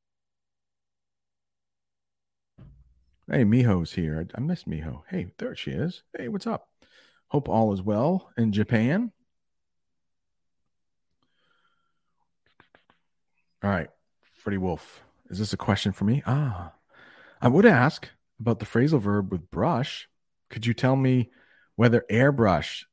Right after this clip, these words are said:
is another phrasal verb or just a word? Freddie, did you miss, did you miss my lesson? The deep dive we did on brush? I did talk about airbrush.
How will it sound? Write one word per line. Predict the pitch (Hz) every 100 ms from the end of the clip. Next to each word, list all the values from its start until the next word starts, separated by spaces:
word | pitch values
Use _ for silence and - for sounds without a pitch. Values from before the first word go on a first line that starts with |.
| -
is | 101
another | 107 104 113 123 131
phrasal | - 113 107 98
verb | 107 107 -
or | 104 101
just | 90 107 104 - -
a | 101 95
word? | 85 127 110 - - - _ _ _ _ _ _ -
Freddie, | _ - 175 107 80 -
did | 151 -
you | 311 294
miss, | 127 123 123 - - _ _ _ _
did | 185 185
you | 311
miss | 240 170 -
my | 127 104
lesson? | 95 110 - 123 117 120 _ _ _ _ _ _
The | 98 113
deep | 107 127 143 -
dive | 117 117 131
we | 120
did | 104 113 117
on | 117
brush? | 101 107 127 - - _ _ _ _ _ -
I | 127
did | 123 180 156
talk | 143 127
about | 110 110 -
airbrush. | 101 104 87 69 - -